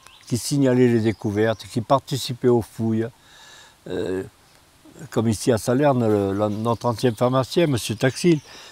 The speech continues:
Et le ministère a décidé qu'il fallait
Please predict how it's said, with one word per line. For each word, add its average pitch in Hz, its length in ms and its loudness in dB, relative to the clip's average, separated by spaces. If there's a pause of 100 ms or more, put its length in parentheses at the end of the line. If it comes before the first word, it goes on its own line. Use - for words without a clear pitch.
(760)
Et 135 220 4 (2750)
le 147 140 0
ministère 160 520 4
a 151 60 6
décidé 135 580 0
qu'il 139 200 -10
fallait 143 320 0